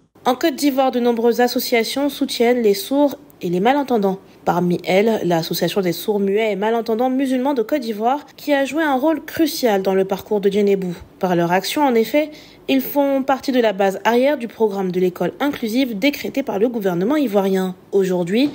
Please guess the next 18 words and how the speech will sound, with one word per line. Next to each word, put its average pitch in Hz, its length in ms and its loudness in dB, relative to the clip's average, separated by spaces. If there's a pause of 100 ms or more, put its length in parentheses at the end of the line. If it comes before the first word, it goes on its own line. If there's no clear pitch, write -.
(200)
c'est 208 160 -2
environ 233 420 2
soixante-dix 277 840 -2
de 226 80 0
ces 208 220 0
enfants 226 300 0
qui 285 160 -4
bénéficient 302 680 0
des 226 160 0
cours 247 360 0
dans 208 140 0
le 190 100 2
lycée 240 280 0
moderne 208 540 0
d'Abobo 220 640 0
un 226 200 0
et 196 100 2
deux, 240 280 0